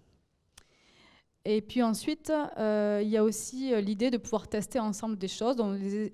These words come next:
les essais collectifs, c'est-à-dire, euh, on sème, euh, sur plusieurs parcelles les mêmes choses et on regarde, euh, comment ça réagit chez les uns, chez les autres en fonction des terroirs,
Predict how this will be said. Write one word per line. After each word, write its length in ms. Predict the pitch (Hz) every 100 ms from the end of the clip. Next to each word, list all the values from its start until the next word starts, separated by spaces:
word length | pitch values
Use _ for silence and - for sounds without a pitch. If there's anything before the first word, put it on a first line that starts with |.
| -
les 240 | 208 196
essais 220 | 226 -
collectifs, 580 | 254 233 196 - - 277
c'est-à-dire, 440 | - 185 175 202 214
euh, 120 | 180 175 - _ _
on 160 | 208 208
sème, 300 | - 220 226
euh, 140 | 190 165 - - 50 50 - -
sur 220 | - 196
plusieurs 360 | - 226 220 -
parcelles 500 | 202 - 240 247 247 - - _
les 220 | 214 226
mêmes 180 | 233 214
choses 300 | - 233 247
et 80 | 214
on 80 | 185
regarde, 460 | 190 202 233 226
euh, 260 | 190 180 175
comment 320 | 175 214 214
ça 180 | 208 208
réagit 380 | 190 185 185 226
chez 140 | -
les 160 | 202 185
uns, 100 | 208
chez 440 | - 202 - -
les 180 | 202 185
autres 200 | 214 214
en 60 |
fonction 380 | 202 208 190 214
des 100 | 208
terroirs, 560 | 196 185 175 185 226